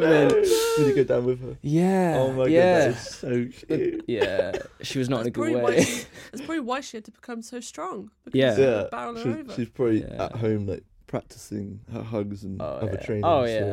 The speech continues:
Speaker 1: yeah, yeah.
Speaker 2: I, uh, that is so fun, though, when you squeeze someone, you try and squeeze noises out of old people. Like, "Ooh."
Speaker 1: Yeah, I
Speaker 2: It's
Speaker 1: mean, it
Speaker 2: like,
Speaker 1: helps when
Speaker 3: Oh,
Speaker 1: you
Speaker 3: you
Speaker 1: know
Speaker 3: always
Speaker 1: them
Speaker 3: do it
Speaker 1: as
Speaker 3: to Grandma
Speaker 1: well.
Speaker 3: Dill.
Speaker 2: uh, I don't squeeze too hard, I hope. Just giving all my love. <laughs>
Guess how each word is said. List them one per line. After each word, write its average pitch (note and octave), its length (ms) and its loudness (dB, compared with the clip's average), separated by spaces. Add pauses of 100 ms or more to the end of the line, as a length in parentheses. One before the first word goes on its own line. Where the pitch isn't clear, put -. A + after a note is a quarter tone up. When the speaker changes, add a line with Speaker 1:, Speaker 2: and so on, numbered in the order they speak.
(600)
Speaker 1:
yeah, A2 60 -10
yeah. G#2 300 -10 (400)
Speaker 2:
I, G#2 140 2
uh, G2+ 200 2 (160)
that A#2+ 180 0
is A#2+ 140 0
so A#2 240 -2
fun, F#2+ 300 -6
though, F#2 100 -2
when F#2 80 -2
you G2 80 -2
squeeze G2 340 -6
someone, F#2 460 -8
you G#2 80 -10
try G#2 220 -8
and F#2+ 100 -4
squeeze G2+ 400 -2
noises F#2+ 460 -2
out F#2 140 -6
of F#2+ 60 -8
old G2 200 -6
people. - 340 -12 (320)
Like, - 220 -10 (100)
"Ooh." D#3 340 -4 (200)
Speaker 1:
Yeah, A#2+ 160 -4
I - 20 -6
Speaker 2:
It's G2 80 -4
Speaker 1:
mean, D3 100 -2
it D#3 40 0
Speaker 2:
like, D#3 60 0
Speaker 1:
helps F3 180 0
when C#3 60 -2
Speaker 3:
Oh, - 20 -2
Speaker 1:
you A#2+ 80 -2
Speaker 3:
you A2+ 60 -2
Speaker 1:
know A2+ 80 0
Speaker 3:
always A2 120 0
Speaker 1:
them G2+ 80 -4
Speaker 3:
do F#2+ 60 -4
it G2+ 60 -2
Speaker 1:
as F#2+ 40 -2
Speaker 3:
to G2+ 60 -6
Grandma G2 240 -4
Speaker 1:
well. F#2+ 100 -8
Speaker 3:
Dill. B3 360 -10 (100)
Speaker 2:
uh, A2 300 -6 (680)
I - 100 0
don't D#3+ 140 4
squeeze C#3 240 -4
too B2 280 2
hard, A2+ 460 0 (220)
I A2 60 -8
hope. G#2+ 260 -4 (400)
Just C#3+ 180 -10 (320)
giving C#3 280 2
all C#3+ 240 4
my B2+ 140 4
love. A#2 480 0
<laughs> - 80 -10